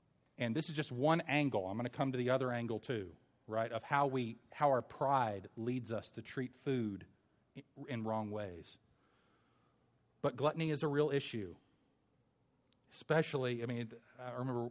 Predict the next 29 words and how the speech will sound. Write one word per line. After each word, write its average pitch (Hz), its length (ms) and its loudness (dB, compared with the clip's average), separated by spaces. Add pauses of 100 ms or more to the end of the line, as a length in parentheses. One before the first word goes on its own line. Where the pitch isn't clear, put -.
one, 123 240 0
uh, 110 200 -2 (500)
prominent 127 340 0
Baptist 123 400 0
preacher 117 320 -4
said, 110 320 0 (300)
"It's - 240 -6
like 123 180 0
the 123 120 -4
unspoken 127 540 0
sin 131 260 -2
in 110 60 -2
the 104 60 -6
Baptist 104 380 -4
church. 110 320 -4
You - 60 -8
know, - 20 -10
preach 139 220 -4
against 127 180 -2
adultery 117 400 0
all 117 160 2
day, 117 180 0
but 101 140 -6
don't 113 160 -6
preach 120 220 -4
against 113 220 -6
the 117 60 -12
pastor's 113 380 -8
belly." 104 380 -6